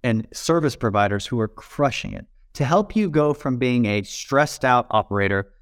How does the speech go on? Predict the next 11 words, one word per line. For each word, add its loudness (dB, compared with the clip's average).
to 0
a -2
thriving 2
business -4
owner. -10
Today, 2
we 0
have 0
Randy 2
Brothers, 0
the 0